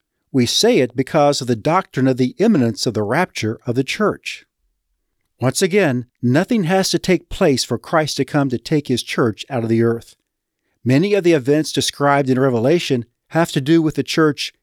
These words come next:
after it is taken away from the earth, and the world after the church disappears. But what about the mid-tribulationists,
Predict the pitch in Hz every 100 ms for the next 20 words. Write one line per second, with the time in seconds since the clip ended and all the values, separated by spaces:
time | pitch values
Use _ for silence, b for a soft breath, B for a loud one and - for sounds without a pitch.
0 | _ 160 214 - 151 120 - 139 123 117
1 | 113 113 - 113 107 110 110 - - _
2 | - 151 143 127 151 247 131 120 - _
3 | - 226 233 - 123 135 123 - - 135
4 | - - 120 127 - - 185 135 117 -
5 | - _ _ _ _ _ _ _ - 190
6 | 269 220 214 196 160 196 196 208 185 165
7 | 185 - 120 113 -